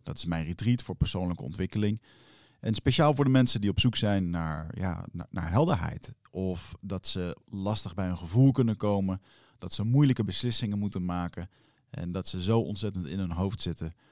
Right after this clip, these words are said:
ja, dat ze er eigenlijk gewoon niet meer goed uitkomen. Of dat ze misschien al heel lang in een, ja, een soort van oud gevoel zitten. Dat ze dat gevoel willen transformeren.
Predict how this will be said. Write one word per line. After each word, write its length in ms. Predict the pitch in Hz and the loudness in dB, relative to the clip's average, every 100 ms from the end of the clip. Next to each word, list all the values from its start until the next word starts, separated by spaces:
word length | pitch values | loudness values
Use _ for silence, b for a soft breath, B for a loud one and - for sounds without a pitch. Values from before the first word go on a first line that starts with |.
| b b b | b b b
ja, 140 | - 85 | -6 -4
dat 160 | 87 | -4
ze 60 | - | -4
er 60 | 92 | -4
eigenlijk 300 | 92 82 - | -4 -6 -8
gewoon 160 | 95 | -4
niet 160 | 104 - | -4 -4
meer 180 | 87 - _ _ | -10 -12 _ _
goed 320 | - 143 - | 0 2 4
uitkomen. 540 | 113 135 - - - - | 2 -2 -6 -10 -12 -14
Of 80 | - | -10
dat 160 | 90 - | -8 -8
ze 80 | |
misschien 240 | 90 - 92 | -8 -8 -8
al 140 | 80 | -6
heel 280 | 95 101 - _ _ - | -4 -4 -6 _ _ -12
lang 440 | 82 90 101 98 | -4 -2 -2 -2
in 120 | 90 | -6
een, 160 | 87 - - - | -8 -8 -14 -10
ja, 120 | 95 | -8
een 100 | 87 | -8
soort 200 | - - | -10 -10
van 120 | - - | -12 -4
oud 240 | 113 110 | -2 -2
gevoel 380 | - 82 123 139 | -4 0 4 6
zitten. 360 | 135 131 139 - B B B B B B | 6 4 0 -4 B B B B B B
Dat 140 | 95 | -6
ze 100 | - | -4
dat 140 | 90 - | -4 -8
gevoel 360 | 87 90 131 | -6 2 6
willen 180 | 127 113 | 6 4
transformeren. 840 | - 104 95 92 92 90 85 92 | 0 -4 -4 -4 -4 -4 -4 -8